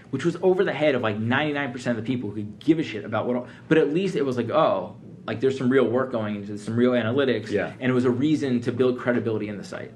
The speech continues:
Speaker 2: Right, right. Um, did you ever try to get a job, like, in the sneaker world, like, even in, like,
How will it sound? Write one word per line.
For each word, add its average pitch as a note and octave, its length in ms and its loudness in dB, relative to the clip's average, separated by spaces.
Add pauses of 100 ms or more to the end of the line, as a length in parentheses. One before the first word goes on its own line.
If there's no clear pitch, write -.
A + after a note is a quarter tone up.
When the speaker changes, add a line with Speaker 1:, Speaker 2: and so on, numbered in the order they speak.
Speaker 2:
Right, F#2 280 0 (100)
right. E2+ 220 -4 (580)
Um, G#2+ 460 0 (200)
did A2+ 140 0
you E3 60 6
ever G#3+ 100 4
try - 160 -4
to G3 80 0
get B2+ 180 2
a G#2 40 4
job, F#2+ 560 0
like, F#2 340 -4
in A2+ 220 4
the B2 60 2
sneaker C3+ 400 2
world, C#3+ 320 2
like, F2+ 260 0
even D3 260 4
in, C#3 100 6
like, G#2 240 2